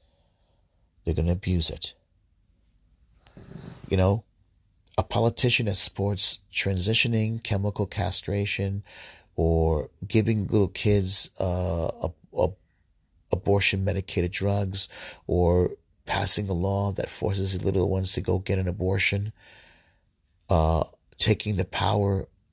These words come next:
uh, taking the, the custody of the kids out of the parents, technically, 'cause that's what you're doing. And if the parents oppose them, you, you just shut them down, call them white supremacists.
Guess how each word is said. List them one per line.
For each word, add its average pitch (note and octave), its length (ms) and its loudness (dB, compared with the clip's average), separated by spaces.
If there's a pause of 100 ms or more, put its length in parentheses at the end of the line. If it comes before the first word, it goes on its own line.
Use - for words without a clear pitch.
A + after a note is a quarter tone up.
uh, - 120 -2
taking G#2 400 -2
the, F#2 300 0
the - 120 -6
custody - 440 -2
of F2+ 80 0
the F2 80 -4
kids F#2+ 440 0 (140)
out F#2+ 160 -2
of G2+ 80 -4
the G2+ 80 -8
parents, F#2+ 480 -4
technically, F2+ 480 -4
'cause E2+ 140 -4
that's D#2+ 200 -4
what - 160 -6
you're E2+ 100 -4
doing. G2 440 0 (500)
And D2+ 80 -2
if D2+ 120 -4
the - 80 -8
parents F#2 400 0
oppose G2+ 420 2
them, G2+ 140 0
you, F#2+ 180 0
you - 140 -2
just F#2+ 220 0
shut - 320 2
them F#2+ 140 -4
down, F2+ 280 -2
call - 220 -6
them F2 160 -4
white E2 160 -2
supremacists. - 840 2